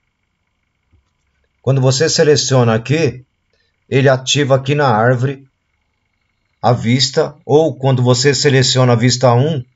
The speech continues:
ele cria um retângulo pontilhado ativando a vista no desenho dois D. É, é só selecionar com o botão à esquerda,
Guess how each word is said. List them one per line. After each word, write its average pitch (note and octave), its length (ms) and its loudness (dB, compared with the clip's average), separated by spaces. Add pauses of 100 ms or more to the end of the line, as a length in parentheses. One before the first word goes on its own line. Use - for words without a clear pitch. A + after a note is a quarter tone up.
(480)
ele C3+ 280 -2
cria D3 240 -2
um C#3+ 60 2
retângulo C3+ 600 0
pontilhado C3 800 0
ativando B2+ 540 0
a C#3+ 80 2
vista A#2 640 -2 (480)
no C#3 160 0
desenho B2+ 420 2
dois C3 280 0
D. F2+ 280 -8 (1300)
É, - 180 -2 (280)
é B2 80 -4
só D3+ 180 0
selecionar C#3 600 2
com C3 60 -8
o - 40 -6
botão B2 240 2
à B2+ 80 2
esquerda, C3+ 500 -2